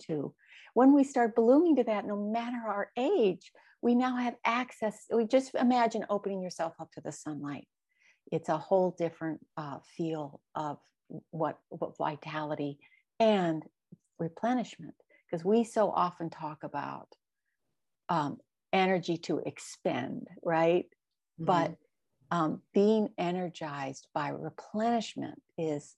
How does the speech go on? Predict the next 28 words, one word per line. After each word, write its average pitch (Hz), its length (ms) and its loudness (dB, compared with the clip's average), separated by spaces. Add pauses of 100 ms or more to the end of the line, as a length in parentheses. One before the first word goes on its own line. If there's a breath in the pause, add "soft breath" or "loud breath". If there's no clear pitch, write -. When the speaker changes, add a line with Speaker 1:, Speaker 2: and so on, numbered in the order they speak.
(160)
Speaker 1:
uh, 170 100 -8 (140)
is, 170 300 -2
I 185 140 -2
think, 170 200 -6
a 170 80 -6
very 160 300 -4 (120)
important - 400 -12
part 165 180 -4
of 156 100 -8
our - 80 -8
conversation 151 560 -10
we're 151 80 -8
not 143 180 -8
having 185 300 -6
right 160 140 -6
now, 151 80 -8
because 156 360 -8 (760 soft breath)
we're 180 160 0
so 190 580 -2
assaulted 175 720 -6 (480)
on 170 220 -6
every 170 260 -4
level 160 320 -2
that 156 160 -8
we're 175 140 -6
not 180 340 -4
getting 156 240 -6
replenished - 960 -10